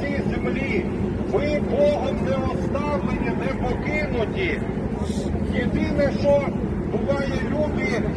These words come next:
добровільно самі відділяються від Бога,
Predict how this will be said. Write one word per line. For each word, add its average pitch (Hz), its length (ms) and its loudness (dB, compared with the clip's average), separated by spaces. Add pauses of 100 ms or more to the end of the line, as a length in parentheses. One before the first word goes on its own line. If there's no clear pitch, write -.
(340)
добровільно 254 920 2
самі 277 500 0
відділяються 247 1120 0
від 240 360 -4
Бога, 277 520 0